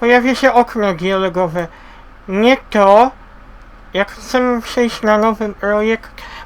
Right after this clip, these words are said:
musimy dać opcję zmień projekt. Dlatego, że każdy projekt, w każdym projekcie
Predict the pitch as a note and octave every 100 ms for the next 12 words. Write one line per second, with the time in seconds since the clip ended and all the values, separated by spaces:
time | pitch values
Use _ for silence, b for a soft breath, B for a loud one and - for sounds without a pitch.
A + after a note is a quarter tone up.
0 | - G3+ A#3 A3 G3+ G#3+ - A3 A3 G#3+
1 | - - A3 F#3 G3+ A3 G#3+ G#3+ G3 G3+
2 | G3+ F#3 D#3+ C#3+ - - - - - -
3 | - - - - - - - - - F#3+
4 | G3+ A#3 A#3+ C4 B3+ B3+ A3+ G#3+ A#3 G3
5 | G#3+ A3 G3+ G3+ A3 - - - B B
6 | B B B B - B3 A#3 A3+ A#3 G#3+
7 | A3 A3+ A#3 - - - A3